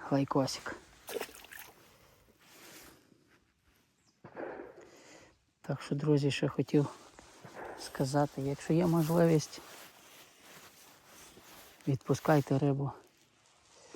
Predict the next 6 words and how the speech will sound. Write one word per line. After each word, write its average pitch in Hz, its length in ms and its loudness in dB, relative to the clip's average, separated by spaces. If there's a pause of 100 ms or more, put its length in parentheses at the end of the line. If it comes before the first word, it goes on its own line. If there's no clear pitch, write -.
(380)
у 143 40 -2
воду. 135 360 2 (1900)
Злапали, 131 640 6 (960)
відпустили. 120 640 -2
Саме 131 300 4
головне 131 460 2